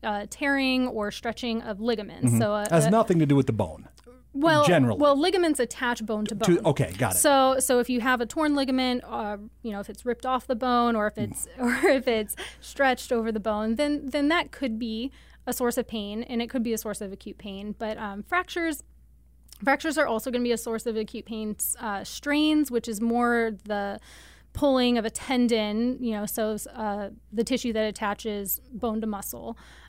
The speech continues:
Speaker 1: um, that, that, it, it's hard to say 'cause you can have swelling in both,
Speaker 2: Mm-hmm.
Speaker 1: um, particularly with ligaments and, uh, ligamentous injuries. You do get a lot of, a lot of swelling, which it's hard to differentiate between a
Speaker 2: Right.
Speaker 1: fracture.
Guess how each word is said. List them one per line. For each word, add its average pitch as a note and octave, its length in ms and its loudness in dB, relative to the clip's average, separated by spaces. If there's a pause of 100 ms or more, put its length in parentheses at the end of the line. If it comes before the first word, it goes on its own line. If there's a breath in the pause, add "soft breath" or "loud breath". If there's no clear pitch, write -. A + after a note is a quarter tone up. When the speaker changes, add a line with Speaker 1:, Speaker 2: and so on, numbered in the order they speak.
Speaker 1:
um, G#3 520 -4 (240)
that, B3 720 0
that, D#4+ 300 -2 (440)
it, D4+ 240 -2
it's D#4+ 180 0
hard F#4+ 200 4
to D#4 80 0
say A3 240 -2
'cause B3 240 0
you B3+ 160 4
can C#4+ 140 2
have C#4+ 180 2
swelling B3 400 0
in C#4 120 4
both, G#3+ 440 -6
Speaker 2:
Mm-hmm. B2+ 360 2
Speaker 1:
um, G#3+ 420 2
particularly A#3 680 2
with G#3+ 160 -4
ligaments A3 680 -2
and, G3+ 640 -8 (220)
uh, A3 240 -10
ligamentous A3+ 560 0
injuries. G3+ 540 -6
You G#3 140 -2
do G#3+ 200 -6
get G3 140 -8
a F#3 60 -12
lot F#3+ 300 -8
of, G3+ 200 -12 (100)
a - 20 -10
lot A3 280 0
of A3+ 80 -2
swelling, G3+ 600 -8
which A3 280 -8
it's A3+ 220 -10
hard A3+ 220 -2
to A3+ 60 -8
differentiate B3 760 -6
between G#3+ 280 -8
a G3+ 40 -10
Speaker 2:
Right. D#3+ 240 4
Speaker 1:
fracture. A2+ 320 -6